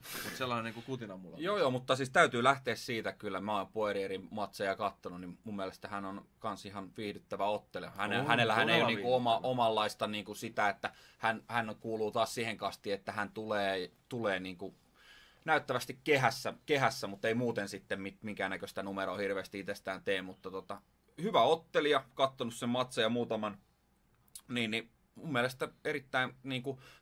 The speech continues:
Speaker 2: tasavahva. Mä en tiedä, siis tää on nyt taas mun, mutta mun mielestä hän on pystyssä ja mun mielestä matossakin hyvä.
Speaker 1: On tasavahva. Sitä tasavahva on hyvä sana, sana kuvaa, ja sitten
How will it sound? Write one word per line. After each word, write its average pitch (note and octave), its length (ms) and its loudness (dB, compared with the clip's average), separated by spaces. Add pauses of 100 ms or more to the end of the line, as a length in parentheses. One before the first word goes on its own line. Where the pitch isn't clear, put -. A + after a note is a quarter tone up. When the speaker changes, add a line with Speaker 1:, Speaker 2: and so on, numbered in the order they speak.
Speaker 2:
tasavahva. A2 640 4
Mä B2 140 2
en A#2+ 60 0
tiedä, B2 220 2 (140)
siis A2+ 200 -12
tää A#2+ 120 4
on A#2 80 4
nyt A#2+ 140 -6
taas B2 200 2
mun, C3 240 0
mutta G2+ 240 -4
mun A#2 120 -2
mielestä A2 240 -4
hän B2+ 140 -2
on A#2+ 140 -2 (140)
pystyssä C3 480 -4
ja A#2 100 2
mun C3+ 160 -8
mielestä B2 220 -2
matossakin E3+ 520 -2
hyvä. E2 160 -10
Speaker 1:
On F3+ 260 0
tasavahva. G#2+ 640 -4
Sitä E3 200 -8
tasavahva D#3+ 560 -6
on C3 80 -4
hyvä A#2+ 200 -6
sana, G#2 320 -8
sana A2 260 -6
kuvaa, G2 400 -8
ja F#2 100 -10
sitten G2+ 480 -6